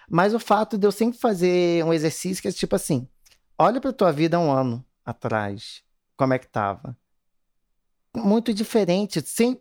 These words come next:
é sério mesmo. Se você é uma pessoa ativa, que faz muita coisa na vida, e você sempre fizer esse exercício de olhar pra, pra, né, pra você, ah, de um ano,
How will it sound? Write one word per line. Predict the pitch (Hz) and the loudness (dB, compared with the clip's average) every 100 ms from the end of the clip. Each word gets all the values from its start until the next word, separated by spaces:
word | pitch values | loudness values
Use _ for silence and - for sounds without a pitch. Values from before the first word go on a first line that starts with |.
| _ - | _ -2
é | 196 | 0
sério | - 262 269 | 2 2 2
mesmo. | 208 196 143 - _ - - | 2 2 -4 -6 _ -20 -6
Se | - | 0
você | 185 208 247 | 0 2 0
é | |
uma | 262 | 2
pessoa | 233 - 202 185 | 0 2 2 4
ativa, | 151 - - 175 202 165 | 2 0 -2 0 0 0
que | 143 | 0
faz | 156 147 | 0 0
muita | 190 190 | -2 -4
coisa | - 143 131 | -2 -2 0
na | 127 | -2
vida, | 110 127 170 120 107 - _ _ _ - | -2 -2 -2 -2 -8 -10 _ _ _ -8
e | - | -2
você | 143 165 | 0 0
sempre | 175 233 - | 0 -2 0
fizer | 170 165 | 2 2
esse | 160 151 | 0 -2
exercício | 131 127 - 175 143 | -2 -2 -2 -4 -2
de | 135 | 0
olhar | 131 143 165 | 4 4 2
pra, | - 135 127 123 120 _ - | 0 -2 0 -2 -4 _ -6
pra, | 117 113 110 113 - - - _ _ _ - | -2 -2 -2 -4 -6 -10 -20 _ _ _ 0
né, | 127 | 2
pra | 131 123 | 2 2
você, | 120 120 - 131 127 131 | 0 -2 -2 2 2 0
ah, | - 120 | -2 -8
de | 107 123 | -2 0
um | 147 | 2
ano, | 143 196 165 110 | 2 2 0 -4